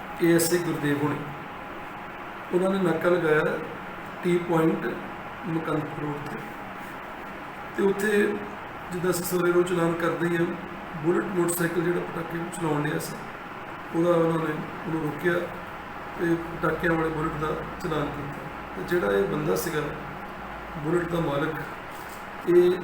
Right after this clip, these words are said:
ਯੁਵਰਾਜ ਸਿੰਘ ਸੀਗਾ। ਇਹ ਕਹਿੰਦਾ ਕਿ ਮੈਂ ਸਾਈਨ ਨਹੀਂ ਕਰਨੇ ਉਹਦੇ।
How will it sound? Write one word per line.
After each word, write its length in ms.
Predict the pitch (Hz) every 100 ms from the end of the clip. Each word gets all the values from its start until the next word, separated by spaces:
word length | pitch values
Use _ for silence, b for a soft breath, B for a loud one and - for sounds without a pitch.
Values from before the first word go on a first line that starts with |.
| - - 160
ਯੁਵਰਾਜ 340 | 156 151 160
ਸਿੰਘ 240 | - 175
ਸੀਗਾ। 240 | 165 143 123 - - - - - - - - - - - - - - - -
ਇਹ 200 | 196 196 196 196 196 - -
ਕਹਿੰਦਾ 220 | 185 185
ਕਿ 80 | 196
ਮੈਂ 460 | 180 160 160 165
ਸਾਈਨ 360 | - - 165 180
ਨਹੀਂ 140 | 180 165
ਕਰਨੇ 300 | 151 147 147
ਉਹਦੇ। 160 | 156